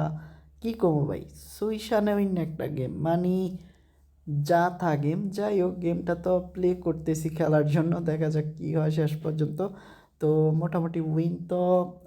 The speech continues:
একটা আশা করি, দেখা যাক কি হয়। আচ্ছা, আমি অ্যামাউন্ট স্টেক তিন হাজার রাখলাম, তো ভালো কিছু দিও, ভাই। তো ফার্স্ট তিন হাজার ধরা,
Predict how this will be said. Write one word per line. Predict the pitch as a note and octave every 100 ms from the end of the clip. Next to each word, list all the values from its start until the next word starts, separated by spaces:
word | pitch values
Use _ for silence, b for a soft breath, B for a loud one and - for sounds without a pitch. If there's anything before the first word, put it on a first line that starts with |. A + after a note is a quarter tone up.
| D#3
একটা | D3+ E3+ E3
আশা | E3 D#3+ D#3
করি, | F3 E3 F3+ - - - G3+
দেখা | G#3 G#3 F#3
যাক | F3 -
কি | - D#3+ E3
হয়। | E3+ B B B B -
আচ্ছা, | G3+ - G#3
আমি | G3 G3+ G3+ G3
অ্যামাউন্ট | - F#3 F#3 F#3+ E3+
স্টেক | - E3+ -
তিন | F3 E3+
হাজার | D#3+ D#3 D3
রাখলাম, | D3 E3+ G3+ B B B B _ -
তো | D3+ D3 D3
ভালো | D3 E3
কিছু | F#3 F3 E3 D#3+
দিও, | D3+ D#3
ভাই। | C3+ C#3+ F3 D#3 - -
তো | C3+ C3+ C#3
ফার্স্ট | D#3 D#3 D#3+ D#3 D#3+ -
তিন | D#3+ D#3
হাজার | D#3+ D#3 D#3
ধরা, | D3 D3+